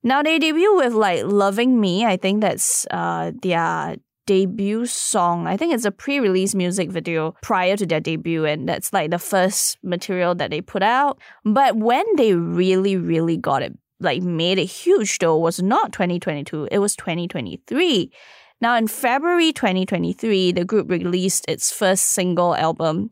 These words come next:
That just means, like, a single. Like, you know, K-pop has a lot of this, like, single album, E P, everything, like, comeback. All these words that, like, s-, don't fully mean what they mean in the <laughs> English language, but basically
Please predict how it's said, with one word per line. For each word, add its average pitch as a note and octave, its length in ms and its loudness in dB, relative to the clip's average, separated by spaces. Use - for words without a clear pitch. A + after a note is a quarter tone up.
That G3 120 -6
just F#3+ 220 -6
means, E3+ 300 -6
like, - 240 -8
a F#3 100 -12
single. - 400 -10
Like, - 140 -10
you - 80 -20
know, B4+ 120 -6
K-pop A#3 380 -2
has F3 160 -2
a F#3+ 40 -2
lot E3 140 2
of F#3 40 -10
this, F3+ 140 -4
like, - 140 -10
single F#3+ 400 -2
album, E3+ 420 -4
E G3+ 140 -4
P, F#3+ 320 -6
everything, F3 320 -6
like, E3+ 180 -6
comeback. G#3+ 600 0
All F4 120 0
these F#4 180 2
words A3+ 300 2
that, E3 220 0
like, F3 200 2
s-, - 300 -2
don't A#3+ 300 2
fully G#3 420 2
mean F3 540 2
what E3+ 240 0
they F3+ 200 0
mean E3 320 -2
in F3+ 120 0
the E3+ 200 0
<laughs> G#3+ 60 0
English G#3 380 0
language, A3 600 0
but E3+ 220 -2
basically F#4+ 680 2